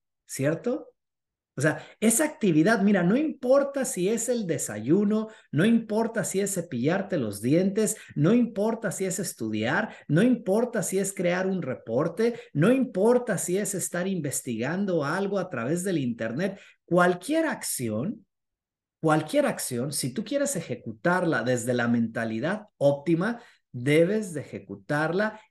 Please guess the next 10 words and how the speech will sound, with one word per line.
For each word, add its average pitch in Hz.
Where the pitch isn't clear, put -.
en 127
este 190
lugar. 143
O 131
sea, -
aquí -
y 135
en 117
este 165
momento. 151